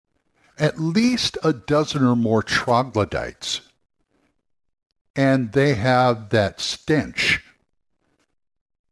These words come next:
And it's like times twelve or more. So you have to make a con roll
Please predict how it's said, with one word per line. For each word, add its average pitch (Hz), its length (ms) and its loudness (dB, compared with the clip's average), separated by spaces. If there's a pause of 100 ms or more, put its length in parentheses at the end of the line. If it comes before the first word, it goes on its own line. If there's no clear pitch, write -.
(340)
And 113 100 0
it's 110 160 -4
like 127 220 0
times 120 360 0
twelve 139 440 0
or 92 100 2
more. 69 520 -8 (1040)
So - 180 -4
you 131 80 4
have 131 160 2
to 139 80 0
make 120 260 2
a 113 60 -8
con 170 600 0
roll 80 500 0